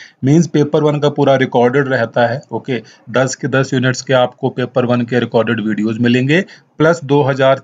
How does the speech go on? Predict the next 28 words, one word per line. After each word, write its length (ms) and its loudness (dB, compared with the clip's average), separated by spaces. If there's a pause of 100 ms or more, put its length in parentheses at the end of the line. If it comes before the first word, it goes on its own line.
चार 260 0
से 160 -14
लेके 380 -2
अभी 520 -2
तक 320 -4
जो 120 -8
पेपर 380 -8
हुए 200 -10
हैं 60 -10
वो 140 -8
सारे 280 0
आपको 320 -2
मॉक 340 -2
टेस्ट 180 -4
मिलेंगे 600 0
यूजीसी 400 -4
नेट 220 -4
पेपर 280 -10
वन 180 -2
के। 260 -2 (420)
और 80 2
ये 100 4
पेपर 360 -2
टू 200 -4
का 320 -2
स्टडी 380 -10
मटेरियल 380 -8
है। 60 -16